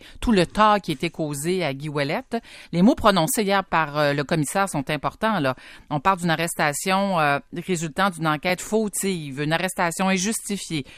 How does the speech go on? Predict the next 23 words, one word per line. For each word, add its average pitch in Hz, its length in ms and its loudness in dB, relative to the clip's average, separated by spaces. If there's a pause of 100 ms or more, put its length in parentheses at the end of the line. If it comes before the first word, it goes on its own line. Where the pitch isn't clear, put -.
(140)
une 175 120 0
enquête 190 400 0
intrusive. 185 880 -2 (240)
Ils 160 80 -8
sont - 180 -2
conscients 226 360 -2
des 196 160 0 (120)
événements 196 440 0
qui 190 120 -8
ont - 100 -4
atteint 196 200 -6
l'inté-, 208 340 -6
l'intégrité 202 680 -4
du 160 120 -10
député 165 380 -6
de 156 120 -6
Chaumedée, 160 640 -4 (360)
euh, 147 160 0
tort 170 260 2
irréparable, 175 640 -2
excuse 180 360 -6
sincère, 143 560 -2
enfin, 143 260 -4